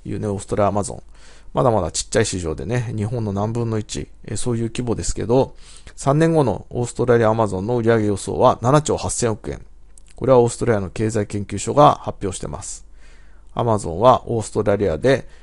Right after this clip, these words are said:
えー、七番目の小売業者になるだろうと。で、その時の売上予測は七兆八千億円。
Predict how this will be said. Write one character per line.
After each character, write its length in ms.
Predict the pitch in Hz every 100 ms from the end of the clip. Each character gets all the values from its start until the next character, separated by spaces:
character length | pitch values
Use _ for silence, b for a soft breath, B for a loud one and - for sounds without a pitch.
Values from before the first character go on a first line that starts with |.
| b
え 220 | - 95
ー、 20 | 90
七 200 | 104 123
番 180 | 139
目 100 | 131
の 140 | 95 - -
小 80 |
売 100 | 107
業 120 | 101 95
者 140 | 113
に 60 | 98
な 80 |
る 80 | 90
だ 80 | 67
ろ 100 | 65
う 60 | -
と。 100 | - - - - - - -
で、 80 |
そ 100 | 110
の 60 | 113
時 200 | 98 104
の 100 | 101
売 80 | 101
上 140 | 104
予 100 | 104
測 220 | 101 - 147
は 60 |
七 200 | 110 107
兆 120 | 101 92
八 100 | 95
千 200 | - 95
億 200 | - 64
円。 160 | -